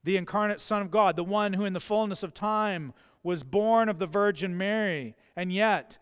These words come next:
he is eternally begotten of the Father. These witnesses continue to testify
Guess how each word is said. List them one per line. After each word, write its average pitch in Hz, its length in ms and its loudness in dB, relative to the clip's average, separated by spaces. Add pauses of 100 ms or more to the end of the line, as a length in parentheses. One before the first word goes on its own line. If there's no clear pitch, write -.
(200)
he 190 160 -2
is 180 160 -2
eternally 196 580 -4
begotten 156 640 0
of 127 120 -10
the 127 80 -10
Father. 151 640 -2 (1700)
These 196 240 -4
witnesses 214 720 0 (480)
continue 208 920 -2 (360)
to 180 100 -8
testify 151 1080 -4